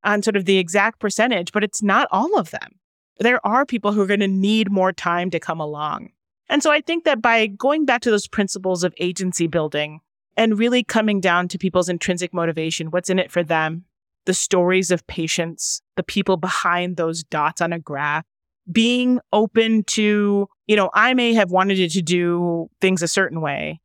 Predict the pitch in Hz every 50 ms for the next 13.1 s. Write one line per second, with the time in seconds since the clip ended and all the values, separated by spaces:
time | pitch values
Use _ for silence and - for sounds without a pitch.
0 | _ _ - 220 - - - 202 170 - 220 247 254 - - 208 214 214 208 202
1 | 185 185 185 190 - - 180 - - - 180 180 180 165 143 - 180 185 180 -
2 | - 147 139 151 - 196 - _ _ _ _ 440 480 494 453 359 311 247 196 196
3 | 190 175 180 180 160 - - 156 151 151 165 185 190 196 190 - 190 180 - 175
4 | 180 175 180 175 165 170 - - 175 165 160 160 160 160 151 151 151 151 - _
5 | _ _ _ - 214 220 226 208 214 208 214 214 208 208 - - _ - 190 208
6 | 208 196 220 208 196 - - - 226 226 220 - - 214 190 - _ - 180 170
7 | 170 - - 170 165 165 160 160 160 - _ _ - 202 190 208 202 190 - -
8 | 196 190 196 208 - - 175 180 175 175 175 - 175 175 165 165 165 156 165 160
9 | 170 170 160 156 - _ - - - 185 175 175 - 170 - - 147 139 147 156
10 | - _ _ _ - 185 185 180 170 160 180 208 214 220 208 - 196 180 202 202
11 | 190 180 - 160 165 156 151 151 147 - - - - _ _ _ _ _ _ _
12 | _ 185 185 185 175 170 175 170 - 180 170 170 170 160 156 151 156 151 151 151
13 | 151 151